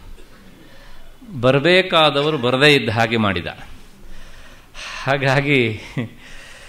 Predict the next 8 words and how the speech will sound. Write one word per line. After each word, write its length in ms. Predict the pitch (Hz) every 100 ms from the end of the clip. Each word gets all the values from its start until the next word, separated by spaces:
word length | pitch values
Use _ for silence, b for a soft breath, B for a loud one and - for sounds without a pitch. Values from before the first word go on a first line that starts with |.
| B B B B - - 160 147 113 B B B B B B B B -
ಅವನಿಗೆ 320 | 123 123 123
ನಾವು 320 | 120 120 117
ಕೃತಜ್ಞತೆ 840 | - 117 135 110 120 110 117 110 104 B B B - -
ಸಲ್ಲಿಸಬೇಕೋ 800 | 113 120 - - 117 113 123 117 101 - _ b b b b b b b b b b -
ಅಥವಾ 220 | - 127
ಬಿಡಬೇಕೋ 840 | 113 120 120 123 117 123 120 101 - b b b b _ _ - -
ಎನ್ನುವಂಥ 440 | 117 120 117 113
ವಿಚಾರವನ್ನು 1040 | 113 110 107 113 113 110 110 107 104 98